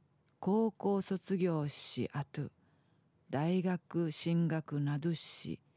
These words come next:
やまとんかいんじ、あまうてしくちするちゅが、うほうくういびん。うちな県内の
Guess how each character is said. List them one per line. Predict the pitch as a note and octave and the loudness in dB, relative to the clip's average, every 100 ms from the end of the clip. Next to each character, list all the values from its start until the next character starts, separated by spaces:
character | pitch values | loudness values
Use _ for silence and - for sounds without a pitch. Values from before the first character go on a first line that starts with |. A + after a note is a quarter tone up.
| _ _ _ _ | _ _ _ _
や | - C#3+ | -2 2
ま | F3+ G#3 | 4 2
と | - G3 | 0 0
ん | F#3+ F#3 | 2 0
か | - G#3 | -2 -2
い | F#3+ - | -2 0
ん | C3+ | -2
じ、 | A2 - _ _ _ _ _ _ _ _ | -2 -10 _ _ _ _ _ _ _ _
あ | - | -2
ま | C3+ D#3 D#3+ | 0 0 0
う | D#3+ | -2
て | - D#3+ - | -2 -2 -2
し | - | -6
く | - G3 | -4 -4
ち | - E3 | -4 -6
す | - | -2
る | F3 E3 - | -2 -2 -6
ち | - | -8
ゅ | G3 | -4
が、 | G3+ - _ _ _ _ _ _ _ _ _ _ - | -4 -6 _ _ _ _ _ _ _ _ _ _ -6
う | |
ほ | B2+ E3 G3+ B3 | -2 0 2 0
う | |
く | - - - | -2 -4 0
う | D#3+ | 0
い | E3+ D#3+ | 2 0
び | C3+ B2 A#2 | -2 -2 -2
ん。 | A#2+ A#2+ _ _ _ _ _ _ _ _ _ _ _ - - - _ - _ _ - | -4 -10 _ _ _ _ _ _ _ _ _ _ _ -20 -20 -20 _ -20 _ _ -8
う | D3 | -4
ち | E3 | 2
な | F3 F3 E3+ E3 | 4 4 2 2
県 | E3+ E3+ E3 E3 | 2 4 4 4
内 | D3+ D3 | 2 2
の | C#3+ C3+ | 2 0